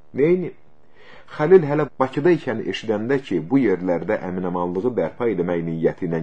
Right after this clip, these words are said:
gələn qoşunların nümayəndələri cəmaata xəlvətcə silah satır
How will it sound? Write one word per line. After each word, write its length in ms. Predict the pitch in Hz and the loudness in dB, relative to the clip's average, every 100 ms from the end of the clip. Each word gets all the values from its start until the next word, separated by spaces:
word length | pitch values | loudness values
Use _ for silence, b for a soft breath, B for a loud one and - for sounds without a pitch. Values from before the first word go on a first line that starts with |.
| 80 | -4
gələn 240 | 78 78 82 | -6 -6 -6
qoşunların 600 | 80 - 85 85 104 104 | -8 -6 -6 -4 -4 -4
nümayəndələri 720 | 85 85 82 82 90 92 107 B B B | -4 -4 -2 0 0 0 0 B B B
cəmaata 500 | - 85 76 71 104 95 | -6 -6 -6 -8 -10 -8
xəlvətcə 520 | 67 67 69 - - | -10 -8 -12 -10 -10
silah 380 | 73 - 73 110 | -10 -8 -4 -4
satır 420 | - - - - | -4 -6 -4 -8